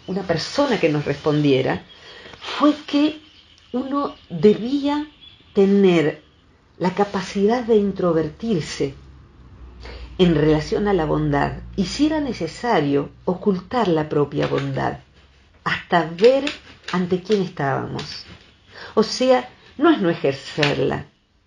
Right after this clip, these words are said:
es ver ante quién y cuánto la estamos ejerciendo, porque el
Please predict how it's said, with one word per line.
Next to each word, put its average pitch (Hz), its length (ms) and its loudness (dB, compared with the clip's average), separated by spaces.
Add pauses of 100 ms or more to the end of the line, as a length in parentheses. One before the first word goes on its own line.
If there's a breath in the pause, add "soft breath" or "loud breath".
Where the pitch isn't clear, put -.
(640 loud breath)
es 180 360 -2
ver 320 380 2 (180)
ante 185 460 -2
quién 311 400 -2
y - 200 -4
cuánto 175 760 0 (500)
la 156 100 0
estamos 190 500 -4
ejerciendo, 170 840 0 (600 loud breath)
porque 214 520 4
el 202 360 4